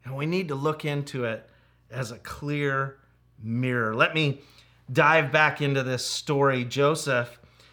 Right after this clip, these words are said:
he plays a few mind games on his brothers in between the moment he <laughs> sees them bow before him and when we get to Genesis fifty twenty. And I don't blame him, would you? I mean, after all those years, he's,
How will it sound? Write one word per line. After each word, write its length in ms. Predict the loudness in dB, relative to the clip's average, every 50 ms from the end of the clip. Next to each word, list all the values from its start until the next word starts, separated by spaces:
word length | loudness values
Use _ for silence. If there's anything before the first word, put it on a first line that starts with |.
| _ _
he 120 | -4 -4
plays 420 | -4 0 2 4 4 4 2 0 -2
a 60 | -6
few 240 | -4 -2 -2 0 2
mind 480 | 2 4 4 4 4 4 2 0 0
games 340 | 0 0 0 -2 -4 -2 0
on 160 | 0 2 2
his 160 | 0 -2 -6
brothers 580 | -8 -2 2 4 4 4 4 4 0 0 -2 -4
in 140 | -4 -4 -2
between 440 | -2 -4 -4 -2 -2 -2 -2 -2 -4
the 60 | -2
moment 460 | 0 2 2 2 4 2 0 -2 -2
he 140 | -2 -4 -2
<laughs> 0 |
sees 480 | -4 -6 -8 -8 -4 -4 -4 -4 -4
them 340 | -2 -2 -2 0 -2 -4 -6
bow 480 | -2 2 6 6 8 6 6 2 -2 -8 -16 -20 -14 _
before 420 | -6 -6 -6 -4 0 4 4 4 4
him 240 | 4 2 2 2
and 160 | 0 0 0 0
when 160 | -2 -2 -2
we 100 | -4 -4
get 200 | -4 -4 -6 -6
to 80 | -8
Genesis 680 | -8 -6 -4 -2 -2 -2 -2 -4 -6 -10 -12 -12 -14 -18 _ _ _ _ _ _ _
fifty 640 | _ -6 -4 -4 -4 -4 -6 -8 -8 -8 -8 -10 -14 _ _ _ _ _ _ _
twenty. 720 | -14 -12 -4 0 4 4 4 4 4 0 -2 -4 -6 -8 -8
And 320 | -4 0 2 2 2 2 2
I 240 | 2 2 2 4 4
don't 240 | 4 2 2 0
blame 340 | -2 -4 0 0 2 2 2
him, 220 | 0 0 -2 -4 -8
would 220 | -8 -8 -6 -4 -2
you? 320 | -2 0 0 0 0 -2 -6 -12 -12
I 80 | -8 -6
mean, 240 | -4 -2 -2 -2 0
after 320 | 0 0 0 0 0 2
all 160 | 4 6 6
those 300 | 6 4 4 2 2 0
years, 420 | -2 0 2 4 4 2 2 0 -4
he's, 240 | -6 -6 -8 -8